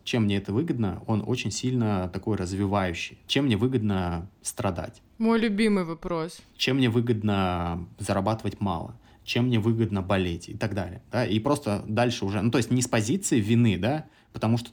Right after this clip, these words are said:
Speaker 1: часто такое бывает, что вот мне это выгодно, потому что, и там находится какая-то причина, и начинается там самообвинение, самобичевание, но, а, самокритика какая-то. Но самокритика — это тоже имитация деятельности, потому что,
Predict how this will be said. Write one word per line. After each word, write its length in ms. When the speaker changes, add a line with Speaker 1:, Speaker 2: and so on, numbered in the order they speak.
Speaker 1:
часто 280
такое 260
бывает, 360
что 180
вот 280
мне 160
это 140
выгодно, 380
потому 380
что, 340
и 60
там 160
находится 320
какая-то 220
причина, 520
и 120
начинается 460
там 120
самообвинение, 600
самобичевание, 680
но, 240
а, 220
самокритика 640
какая-то. 400
Но 80
самокритика — 600
это 120
тоже 380
имитация 540
деятельности, 640
потому 260
что, 260